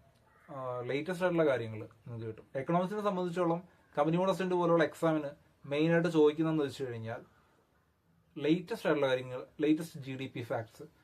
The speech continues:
ലേറ്റസ്റ്റ് ജി എൻ പി, അങ്ങനെയുള്ള കാര്യങ്ങൾ കയറി ചോദിക്കുന്നുണ്ട്.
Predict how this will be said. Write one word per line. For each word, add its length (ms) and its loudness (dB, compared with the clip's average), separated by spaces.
ലേറ്റസ്റ്റ് 460 -4
ജി 100 -12
എൻ 140 -10
പി, 80 -10
അങ്ങനെയുള്ള 400 0
കാര്യങ്ങൾ 260 2
കയറി 200 -4
ചോദിക്കുന്നുണ്ട്. 480 -8